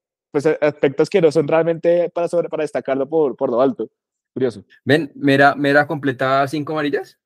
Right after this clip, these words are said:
Speaker 1: Así es, no juega contra Nacional.
Speaker 2: Porque sí vi que la estaba buscando.
Speaker 1: Sí, sí, claro, cuando hace el tiro libre que se queda esperando la amarilla, sí,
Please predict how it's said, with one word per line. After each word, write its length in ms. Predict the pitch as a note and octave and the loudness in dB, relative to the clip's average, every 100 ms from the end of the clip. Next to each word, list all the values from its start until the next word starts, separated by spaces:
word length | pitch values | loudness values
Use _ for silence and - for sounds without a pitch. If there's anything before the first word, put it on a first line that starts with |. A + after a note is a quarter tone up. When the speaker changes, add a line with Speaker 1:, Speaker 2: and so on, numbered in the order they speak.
| - | -8
Speaker 1:
Así 360 | A2+ A2 A2+ | -6 -2 4
es, 160 | E3 E3+ | 4 2
no 160 | C3 B2+ | -4 2
juega 200 | C3+ C3 | 4 4
contra 320 | D#3+ D#3+ D#3+ | 0 0 0
Nacional. 400 | D3+ C#3+ B2 D#2 _ _ | 0 -2 -6 -8 _ _
Speaker 2:
Porque 380 | B2+ B2 - A#2+ | -12 -12 -6 -6
sí 140 | B2 | -4
vi 100 | A#2 | -4
que 100 | A2+ C3+ | -2 -2
la 40 | |
estaba 280 | C3 B2 A#2+ | 0 0 2
buscando. 580 | C3 - A#2 A2 F#2+ _ _ _ | 0 -4 -6 -6 -10 _ _ _
Speaker 1:
Sí, 140 | A#3+ A3 | -2 -2
sí, 100 | F#3 | 0
claro, 280 | E3+ E3 D3 | 2 2 2
cuando 220 | C3+ B2+ | -2 -2
hace 220 | C3 C#3 | -2 -2
el 100 | C#3 | -2
tiro 140 | D3+ | -2
libre 220 | D3+ E3 E3 | 0 0 0
que 140 | F3 | -4
se 100 | D3+ | -4
queda 140 | - | -6
esperando 300 | B2 D3 C3 C3 | -4 -4 -2 -2
la 20 | |
amarilla, 200 | C#3+ D3+ | 0 0
sí, 160 | D3+ | 0